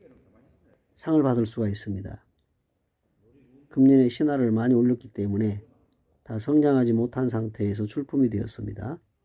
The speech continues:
내년에는, 예, 더 멋진 신화를 받아서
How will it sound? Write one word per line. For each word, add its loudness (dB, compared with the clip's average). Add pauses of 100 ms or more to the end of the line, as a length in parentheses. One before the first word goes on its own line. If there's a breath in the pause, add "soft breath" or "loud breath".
(2000)
내년에는, 4 (1000)
예, -12
더 0 (760)
멋진 -2
신화를 0
받아서 -4